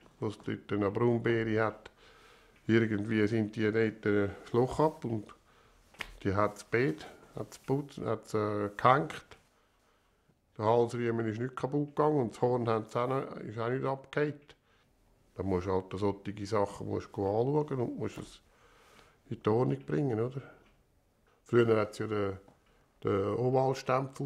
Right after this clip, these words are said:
gegeben und den Dreieckstempel. Der Dreieckstempel ist, äh, bedingt bankwürdig gsi, oder? Wo man einmal hat müssen gehen, Fallfleisch holen, wenn das Tier gestorben ist,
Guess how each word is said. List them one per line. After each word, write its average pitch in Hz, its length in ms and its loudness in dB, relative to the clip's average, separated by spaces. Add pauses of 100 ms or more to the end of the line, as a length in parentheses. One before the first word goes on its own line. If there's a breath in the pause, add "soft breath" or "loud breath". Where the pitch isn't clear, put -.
gegeben 110 200 0
und 101 140 -4
den 104 120 -6
Dreieckstempel. 123 840 -4 (720)
Der 110 80 -4
Dreieckstempel 113 880 0
ist, - 180 -8
äh, 101 340 0
bedingt 117 480 -2
bankwürdig 131 680 -2
gsi, 107 240 -4
oder? 120 180 -2
Wo 110 120 0
man 107 180 2
einmal 107 300 0
hat - 120 -6
müssen 107 300 -2
gehen, 104 320 -2 (760 soft breath)
Fallfleisch 131 680 2
holen, 101 260 -2
wenn 101 200 -2
das - 120 -16
Tier 110 240 2
gestorben 117 560 4
ist, 117 320 2